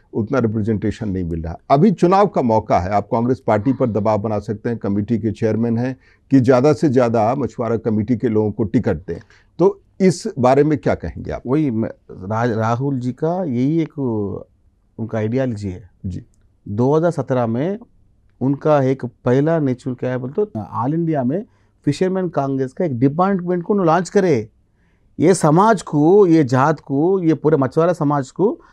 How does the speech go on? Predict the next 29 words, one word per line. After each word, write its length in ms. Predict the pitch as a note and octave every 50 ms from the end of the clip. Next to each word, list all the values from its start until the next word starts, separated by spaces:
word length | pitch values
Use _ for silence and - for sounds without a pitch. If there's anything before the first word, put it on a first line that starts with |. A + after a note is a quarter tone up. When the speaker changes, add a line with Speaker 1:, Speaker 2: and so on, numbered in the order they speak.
| _ _ _ -
Speaker 2:
पॉलिटिकल 480 | C#3 D3+ E3+ F3+ A3+ F#3+ F#3+ A3+ G#3
के 160 | F#3 F#3 G3 F3
मूवमेंट 320 | D#3 D3+ D3+ D3+ C#3+ C#3+
में 80 | D#3 C#3+
लाना, 300 | C3 B2+ B2 B2+ D3+ G3
उनको 280 | A3 G3 E3 D#3 F3
जोड़ने 380 | C#3+ A#2+ C#3+ D#3 E3+ E3+ D#3+ D3+
का 320 | D3 C#3 A#2+ A2+ - - - - _ _ -
इसके 260 | - - - - -
वास्ते। 300 | G#2 G#2 G2+ - - G2 - - _ _ _ - F#2
Speaker 1:
बिल्कुल। 360 | G2 F2 E2+ - _ A#2+ G#2
Speaker 2:
दो 160 | B2 C#3 D#3
हज़ार 140 | E3+ G3 F#3+
सत्रह 400 | - D#3+ C3+ - F3 F3 E3+ D#3+
के 140 | C#3+ C3+ A2+
बाद 300 | G2+ G#2 A2+ D3+ - - _ _ _ _ _ _ _ _ _ _ _ _ _ _ _ _ _ _ _ -
ये 140 | C#3 D3+ D3
छः 280 | D3 - - D#3+ E3+ F3
साल, 220 | E3+ F3 E3+ E3+
सात 280 | E3 - D3+ D3 C#3+ -
साल 160 | - D#3 D3+
के 320 | D3 D3 - D3+ D3 C#3
ये 160 | B2+ A#2+ B2 A#2
जर्नी 320 | G#2 A#2 A2+ A2 C3+ D3
में, 220 | B2+ A2+ A2 C3
ये 120 | C#3 C3 B2
पूरा 240 | A#2+ - B2+ C3+ B2
क्षेत्र 300 | - A#2+ G#2 - - G2+
में 260 | F#2 F#2 A#2 E3+